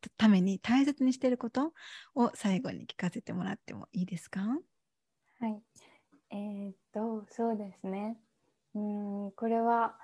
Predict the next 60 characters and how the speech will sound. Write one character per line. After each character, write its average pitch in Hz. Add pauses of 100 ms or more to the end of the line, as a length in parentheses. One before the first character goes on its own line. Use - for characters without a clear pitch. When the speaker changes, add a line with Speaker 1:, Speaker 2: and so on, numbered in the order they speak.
(540)
Speaker 2:
結 254
構 226
シ 233
ン 247
プ 233
ル 208
か 196
も。 185 (300)
紙 262
に、 208
紙 240
と 214
か 190
ノ 226
ー 233
ト 226
に 190
書 -
く -
こ -
と、 185
Speaker 1:
う 202
ん。 202
Speaker 2:
自 220
分 208
の 208
し -
た 214
い 214
こ 208
と -
と -
か、 196 (340)
や 208
っ 208
て 214
み 208
た 208
い 208
こ 202
と、 202
経 220
験 214
し -
て 220
み 214
た 202
い 196
こ 196
と 202 (720)
と 208
か、 196 (160)
出 208
会 202
い 202
た 208
い 196
人 196
と 196
か、 196